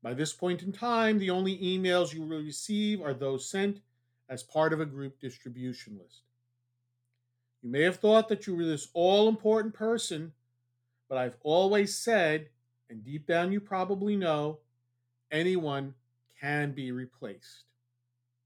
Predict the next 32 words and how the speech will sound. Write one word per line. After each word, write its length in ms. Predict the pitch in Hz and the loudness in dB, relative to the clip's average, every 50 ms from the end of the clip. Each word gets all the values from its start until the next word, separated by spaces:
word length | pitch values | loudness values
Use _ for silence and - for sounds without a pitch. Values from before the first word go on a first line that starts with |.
| _ _ _ _ _ _ _ _ _ _ _ _ _ _ _ _ _ _ _ _ _ _ _ _ _ - | _ _ _ _ _ _ _ _ _ _ _ _ _ _ _ _ _ _ _ _ _ _ _ _ _ -4
To 80 | 160 156 | 0 2
learn 220 | 170 185 190 190 | 2 4 4 6
more 200 | 196 214 233 247 | 6 6 8 8
about 220 | 240 233 226 208 | 8 8 8 6
A 60 | 202 202 | 6 2
Fool 260 | - - 226 220 202 | 2 2 2 2 2
for 120 | - 208 | 2 0
Learning, 360 | 185 185 196 208 208 202 196 | 2 2 4 4 4 4 4
or 100 | 180 170 | 2 2
if 140 | 165 160 - | 0 0 -2
you 100 | 185 170 | -6 -6
wish 200 | 165 180 170 - | -6 -6 -6 -8
to 60 | - | -12
contact 640 | 175 - - 220 214 233 233 220 202 196 175 175 - | -12 -4 0 2 2 2 2 2 0 0 0 -2 -2
me 240 | 190 180 180 185 - _ _ _ _ _ _ _ _ | -2 -2 -4 -4 -8 _ _ _ _ _ _ _ _
to 100 | - 190 | -2 -2
assist 360 | 160 - - 214 - - - | 0 0 -2 -4 -4 -2 0
you 160 | 208 226 262 | 2 2 2
and 80 | 294 302 | 2 2
your 180 | 311 311 247 - | 0 0 0 2
organization 760 | 220 214 220 220 226 220 202 190 190 185 185 185 - 196 190 | 2 4 4 4 2 2 2 4 4 4 2 2 -2 -4 -4
with 120 | 180 175 | -4 -2
appropriate, 760 | 175 156 147 143 - - 214 233 233 233 269 277 269 262 247 - _ - 175 | -4 -6 -6 -6 -2 2 2 2 2 0 -4 -8 -6 -6 -8 -10 _ -8 -6
an 80 | 156 | -6
appropriate 640 | 151 - - - 277 311 - 294 285 302 269 - 220 | -6 -6 -6 -4 -4 -4 -4 -4 -6 -6 -6 -4 -2
learning 320 | 208 214 220 220 233 226 | 0 2 2 2 0 -2
solution 580 | 214 - - 220 208 208 208 202 - - 220 208 | -4 -6 -6 -6 -4 -2 -2 -2 -4 -4 -6 -6
to 140 | - 202 196 | -4 -4 -6
meet 320 | 190 202 226 262 277 285 - | -4 -6 -8 -8 -10 -14 -18
your 220 | 277 277 294 285 | -16 -10 -8 -6
business 560 | 240 196 180 220 226 208 214 285 269 220 - - | -6 -2 -2 -2 -4 -4 -6 -8 -6 -6 -4 -4
needs, 600 | 214 220 220 208 196 190 196 208 214 202 - | -2 -2 -2 -2 -2 -4 -6 -8 -10 -10 -14